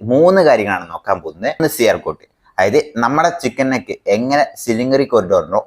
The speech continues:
അതേപോലെയുള്ള ഒരു സ്ഥലമാണ്. അവിടെ ഇന്ത്യൻ ആർമി ശക്തമായി തന്നെ at-, അറ്റാക്ക് ചെയ്തിരിക്കുന്നു. പാകിസ്ഥാൻ പല ഔട്ട് പോസ്റ്റുകളും ക്ലോസ് ചെയ്ത് ആർമി, ഏ,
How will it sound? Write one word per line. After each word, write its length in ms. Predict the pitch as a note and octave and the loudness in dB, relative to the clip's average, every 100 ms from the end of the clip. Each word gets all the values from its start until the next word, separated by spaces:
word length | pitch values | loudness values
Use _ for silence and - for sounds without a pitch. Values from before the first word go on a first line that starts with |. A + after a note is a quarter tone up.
| - | -2
അതേപോലെയുള്ള 680 | F#2 A2+ C#3 C3 A2+ G#2 G#2+ | -2 2 2 2 0 0 -2
ഒരു 60 | G#2 | -4
സ്ഥലമാണ്. 420 | - F2 E2 F2 C#3 _ _ - A#2+ | -4 -6 -6 -10 -12 _ _ -4 0
അവിടെ 220 | C3 C#3 - A#2 | 0 -2 -4 -2
ഇന്ത്യൻ 220 | B2 A#2 | 0 0
ആർമി 200 | F2 F#2+ - - | 0 -4 -16 -10
ശക്തമായി 480 | G#2+ - C3 G2+ E2 | -8 -4 -2 -2 -4
തന്നെ 160 | E2 G2+ - | -8 -8 -10
at-, 160 | F2+ _ G2+ | -12 _ 0
അറ്റാക്ക് 340 | G2 G#2 G2 G2 | 0 2 2 0
ചെയ്തിരിക്കുന്നു. 420 | E2+ E2+ F#2 B2+ - _ - | -6 -6 -8 -8 -12 _ -4
പാകിസ്ഥാൻ 540 | G2 G#2 A#2+ - B2+ A#2+ - | -2 -4 -8 -4 -4 -4 -2
പല 240 | G2+ D3+ - _ _ - A#2 | 0 0 -4 _ _ 0 0
ഔട്ട് 160 | A2+ C3 | 0 2
പോസ്റ്റുകളും 580 | A#2 G#2+ - G2 G2 A2 | 2 2 0 0 -2 -2
ക്ലോസ് 260 | G#2+ A2 - | 0 0 -2
ചെയ്ത് 180 | F#2 G#2 - F#2 | -4 -6 -2 -2
ആർമി, 280 | G2+ A#2 C3 - | 0 -2 -4 -4
ഏ, 40 | G2+ | -6